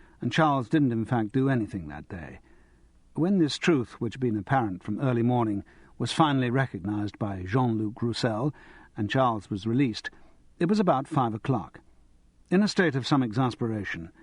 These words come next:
he was about to organize his car back to Pangbourne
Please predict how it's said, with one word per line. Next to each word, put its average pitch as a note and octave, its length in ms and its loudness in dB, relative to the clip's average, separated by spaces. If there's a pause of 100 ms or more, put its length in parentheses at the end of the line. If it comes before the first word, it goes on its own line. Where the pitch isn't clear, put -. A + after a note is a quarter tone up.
he - 100 -8
was C3 120 0
about E3+ 240 0
to D#3 100 -2
organize B2+ 540 0
his A#2 160 -2
car C3+ 360 2
back A#2+ 220 -4
to - 80 -12
Pangbourne G#2+ 680 -2